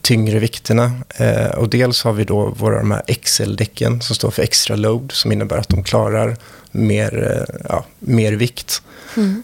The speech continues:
Speaker 1: Eh, och sen har vi även börjat utveckla H L-däck som står för high load däck.
Speaker 2: Mm.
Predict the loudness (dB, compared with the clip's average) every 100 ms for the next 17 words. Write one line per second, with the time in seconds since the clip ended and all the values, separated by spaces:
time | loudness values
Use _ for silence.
0 | 0 2 2 2 -2 -2 0 2 2 2
1 | 2 0 -2 0 0 -2 -4 -6 -4 -2
2 | -2 0 0 2 2 2 0 -2 -4 -4
3 | -2 0 0 -2 -2 -2 -2 0 0 2
4 | 0 0 0 -2 -6 -8 -10 -12 -18 -14
5 | -2 -2 -2 -8 -12 -14 -14 -10 -2 -2